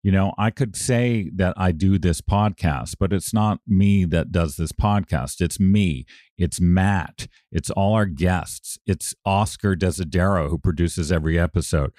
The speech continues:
It's Kristen Verbitsky, who makes it happen. It's Chuck LaBella, who is our executive producer. It's all those people,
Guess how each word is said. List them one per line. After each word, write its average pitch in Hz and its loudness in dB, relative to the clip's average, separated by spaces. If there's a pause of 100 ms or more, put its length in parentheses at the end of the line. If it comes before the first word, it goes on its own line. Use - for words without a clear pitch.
(320)
It's 85 -2
Kristen 98 -2
Verbitsky, 80 -2
who 87 0
makes 85 2
it - -4
happen. 90 -2
It's - -14
Chuck - -4
LaBella, 90 0
who 82 0
is 82 -4
our 80 2
executive 78 -2
producer. 85 -2 (1080)
It's 101 -2 (100)
all 131 2
those 113 2
people, 78 -2